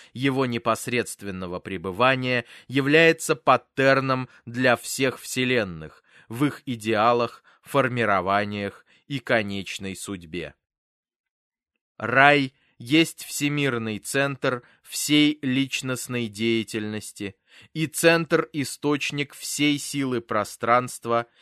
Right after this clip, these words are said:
и всех выражений энергии. Все, что было, есть и еще должно быть, пришло, приходит и далее произойдет из этого центрального места пребывания вечных богов.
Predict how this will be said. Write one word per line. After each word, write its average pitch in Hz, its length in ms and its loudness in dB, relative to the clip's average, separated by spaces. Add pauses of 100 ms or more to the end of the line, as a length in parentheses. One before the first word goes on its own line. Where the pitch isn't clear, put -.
(200)
и 165 140 0
всех - 520 -2
выражений 101 920 -2
энергии. 78 760 -10 (960)
Все, - 260 -4
что 98 240 -6
было, 131 440 0 (340)
есть 156 520 4
и 156 40 -8
еще 147 340 0
должно 120 560 2
быть, 120 460 -8 (320)
пришло, 143 800 2
приходит 139 760 0 (220)
и 143 120 -4
далее 143 560 6
произойдет 117 1080 0
из 113 200 -6
этого 113 340 -2
центрального 104 800 -2
места 104 480 -6 (260)
пребывания 110 920 -2
вечных 90 640 -12
богов. 85 380 -8